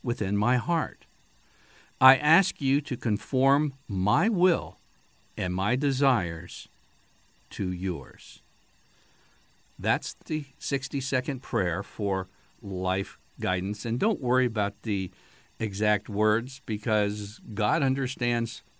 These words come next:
perfectly, absolutely perfectly. And if you just happen to be a mom or a dad and you might just say, "Well, you know, I didn't catch that in C C D.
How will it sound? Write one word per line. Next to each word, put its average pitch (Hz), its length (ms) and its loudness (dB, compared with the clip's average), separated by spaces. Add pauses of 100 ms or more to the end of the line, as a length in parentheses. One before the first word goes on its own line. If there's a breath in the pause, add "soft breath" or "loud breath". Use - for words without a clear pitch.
(220)
perfectly, - 720 -4 (560 soft breath)
absolutely 117 960 0 (260)
perfectly. - 720 -8 (800 soft breath)
And 123 140 0
if 117 120 -2
you 233 120 2
just 320 240 2
happen 180 260 2
to 127 60 -4
be 139 160 4
a 120 80 4
mom 117 460 4
or 95 160 0
a 92 60 0
dad 104 500 4
and 90 140 -4
you 107 220 -2
might 101 360 -4
just - 280 -6
say, 101 220 -2
"Well, 90 300 -8 (460)
you 196 140 -8
know, 190 260 -4
I - 120 -4
didn't 320 380 4
catch - 400 0
that 127 260 6 (100)
in 95 100 -4
C 135 280 0
C 113 300 0
D. 95 280 -2